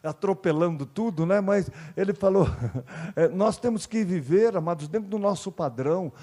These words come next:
nós temos que viver a nossa realidade. Ele, ele, ele ensinou isso na, na última quinta-feira, sabe? Nós temos que aprender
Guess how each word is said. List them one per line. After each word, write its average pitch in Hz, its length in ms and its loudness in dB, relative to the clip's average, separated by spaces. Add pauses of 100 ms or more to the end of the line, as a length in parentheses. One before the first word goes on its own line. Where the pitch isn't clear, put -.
(160)
nós 214 120 -2
temos 262 220 -4
que 247 140 -6
viver 190 520 2 (200)
a 226 80 0
nossa 240 320 2
realidade. 190 840 2
Ele, 202 160 0
ele, 202 260 0
ele 202 340 2 (140)
ensinou 220 520 2
isso 214 360 0
na, 156 160 -2
na 147 140 -4
última 160 380 -4
quinta-feira, 170 760 -2 (380)
sabe? 233 320 -2 (180)
Nós 226 140 -4
temos 262 320 -2
que - 80 0
aprender 220 1000 0